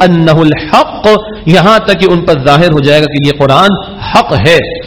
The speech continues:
اولم یکفی بربک انہ علی کل شیء شہید، کیا آپ کے رب کے لیے بات کافی نہیں کہ وہ ہر شے کا شاہد ہے؟ از خود سب کچھ وہ خود جانتا ہے۔ یہ بڑا پیارا مقام ہے۔ اس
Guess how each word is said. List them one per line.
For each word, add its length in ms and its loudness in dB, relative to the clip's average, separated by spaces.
اولم 340 4
یکفی 260 0
بربک 500 2
انہ 320 2
علی 200 2
کل 220 0
شیء 320 0
شہید، 580 -2
کیا 160 2
آپ 100 -2
کے 80 0
رب 160 0
کے 60 0
لیے 100 2
بات 220 0
کافی 240 0
نہیں 160 2
کہ 220 0
وہ 60 2
ہر 60 0
شے 200 0
کا 120 -4
شاہد 380 0
ہے؟ 120 0
از 80 0
خود 340 -2
سب 140 -6
کچھ 120 -2
وہ 120 -2
خود 280 -6
جانتا 360 0
ہے۔ 140 -2
یہ 140 0
بڑا 220 0
پیارا 220 2
مقام 300 -2
ہے۔ 160 -8
اس 80 -2